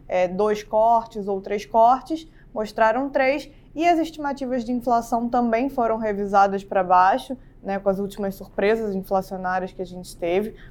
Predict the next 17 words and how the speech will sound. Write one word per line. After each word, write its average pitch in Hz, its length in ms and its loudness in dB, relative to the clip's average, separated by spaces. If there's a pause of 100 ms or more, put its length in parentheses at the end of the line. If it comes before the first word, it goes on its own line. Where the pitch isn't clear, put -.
(100)
pro 185 100 -2
lado 185 200 4
mais 185 160 -8
positivo, 202 520 -2
enquanto 302 280 0
a 302 60 4
taxa 277 300 2
de 262 140 -2
desemprego, 247 680 0 (380)
é, 220 300 0
ficou 226 720 -4
estável 202 760 0
ali. 175 360 -4 (400)
Então, 196 800 0
no 214 180 0
discurso 240 580 -4
inicial, 202 800 0